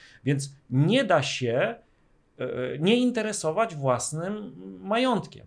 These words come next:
tak? To nie, nie jesteśmy w świecie sprzed lat, nie wiem, czterdziestu,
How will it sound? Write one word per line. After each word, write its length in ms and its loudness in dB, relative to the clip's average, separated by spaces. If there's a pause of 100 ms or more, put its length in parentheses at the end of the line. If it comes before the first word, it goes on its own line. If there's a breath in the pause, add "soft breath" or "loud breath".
tak? 280 -6 (500)
To 60 -14 (160)
nie, 180 -6
nie 180 -2
jesteśmy 440 -2
w 80 -8
świecie 800 -2 (400 soft breath)
sprzed 400 -2
lat, 320 4
nie 100 -2
wiem, 140 2
czterdziestu, 920 0